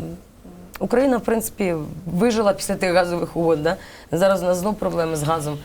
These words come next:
Е, я якось не асоціюю її з її помилками як людину. Я все-таки дивлюся, як вона, ну, планує діяти в майбутньому.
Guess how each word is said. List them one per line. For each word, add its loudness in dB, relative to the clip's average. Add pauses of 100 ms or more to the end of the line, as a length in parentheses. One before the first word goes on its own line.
(400)
Е, 0
я 4
якось 0
не 0
асоціюю 0
її 0
з 0
її 0
помилками 0
як -2
людину. -2
Я -2
все-таки -2 (220)
дивлюся, -2
як -2
вона, -2 (120)
ну, -2
планує 0
діяти -6
в -4
майбутньому. -4